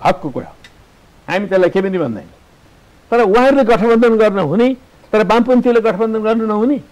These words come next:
वामपन्थीले गठबन्धन गर्ने बित्तिकै आकाश खस्ने, अनि एकैचोटि अन्धकार आइहाल्ने, एकैचोटि तानाशाही आइहाल्ने। कम्युनिस्ट पार्टीले लोकतन्त्र मार्फत चाहिँ नि,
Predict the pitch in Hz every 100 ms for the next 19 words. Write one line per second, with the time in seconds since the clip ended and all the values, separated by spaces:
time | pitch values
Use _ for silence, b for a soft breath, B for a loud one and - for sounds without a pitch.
0 | _ _ _ - 233 226 233 247 240 214
1 | 170 220 220 226 202 196 214 170 196 220
2 | - 214 254 277 - _ _ _ _ _
3 | - 226 226 - 254 247 214 196 208 208
4 | 226 240 214 220 208 247 247 - - _
5 | _ 202 220 220 226 185 185 190 226 240
6 | 233 220 226 202 247 226 - _ _ _
7 | - 190 247 294 - 208 196 196 190 254
8 | 269 175 156 285 285 254 240 233 202 185
9 | 180 190 175 175 220 247